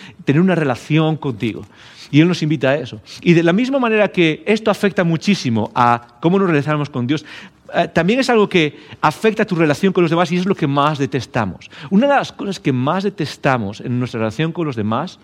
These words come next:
es la falta de autenticidad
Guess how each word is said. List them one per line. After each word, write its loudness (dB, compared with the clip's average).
es 0
la 2
falta 0
de 2
autenticidad -2